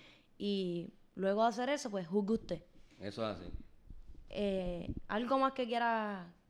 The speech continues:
Speaker 1: comentar sobre el libro o sobre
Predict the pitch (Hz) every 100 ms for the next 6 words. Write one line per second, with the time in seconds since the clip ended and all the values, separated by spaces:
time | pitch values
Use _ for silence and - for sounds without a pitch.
0 | _ 220 208 214 220 233 220 208 202 190
1 | 185 180 180 175 - 185 180 233 269 262
2 | 233 220 214 202 185 190 180 175 175 170
3 | 165 165